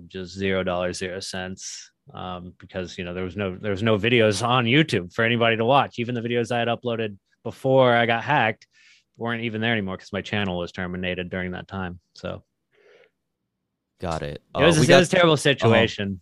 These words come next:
Speaker 1: Yeah, but, uh, but we got through it.
Speaker 2: Yeah. We got some people in the chat. We got Chris and Fubu. What's up, guys? Welcome, welcome
Speaker 1: What's
Speaker 2: in.
Speaker 1: up, guys?
Speaker 2: Yeah. Um,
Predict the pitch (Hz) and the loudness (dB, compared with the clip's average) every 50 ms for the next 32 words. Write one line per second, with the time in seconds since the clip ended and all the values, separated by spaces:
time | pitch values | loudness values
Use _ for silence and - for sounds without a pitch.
0 | _ - 98 101 104 104 98 - 120 110 107 107 107 107 104 104 92 - _ _ | _ -10 -6 -4 -4 -4 -2 0 2 2 4 4 4 2 2 0 -2 -6 _ _
1 | _ _ - 139 135 135 139 143 127 110 - - 95 92 95 - _ _ _ - | _ _ 0 2 2 4 4 4 2 0 0 -4 -6 -6 -6 -8 _ _ _ -20
2 | - - - - - _ _ _ _ _ _ 92 95 92 82 76 82 87 - _ | -20 -20 -20 -20 -20 _ _ _ _ _ _ -10 -6 -6 -6 -6 -8 -12 -16 _
3 | _ _ _ _ - 117 131 131 123 - 127 104 113 110 95 95 98 98 95 92 | _ _ _ _ -2 2 2 2 2 2 -2 -4 -2 -2 0 0 0 0 0 -2
4 | 85 - - 98 95 90 95 98 101 90 90 - - - 107 98 95 - - 95 | -2 0 2 2 2 2 2 2 2 2 0 0 -2 -2 -2 -2 -2 -2 -4 -6
5 | 85 - 92 90 85 85 90 87 87 95 98 - - 104 92 82 80 90 85 85 | -6 -6 -6 -6 -4 -4 -6 -4 -4 -4 -4 -2 -2 -4 -4 -2 -2 -2 0 0
6 | 85 82 - - 92 90 87 - 92 87 82 - - - - 92 90 - 87 87 | -2 -2 -4 -4 -6 -6 -6 -6 -8 -8 -10 -10 -12 -12 -10 -10 -8 -8 -6 -4
7 | 90 90 85 90 82 85 - 101 98 101 98 - - - 98 95 95 87 82 80 | -2 -2 -2 -2 -4 -6 -10 -12 -12 -12 -14 -14 -10 -6 -2 0 0 0 0 -2
8 | 78 - _ - - - - - _ - 101 98 98 98 95 92 90 87 82 78 | -4 -6 _ -20 -20 -20 -20 -14 _ -2 0 2 4 4 2 2 0 -4 -6 -6
9 | 82 | -10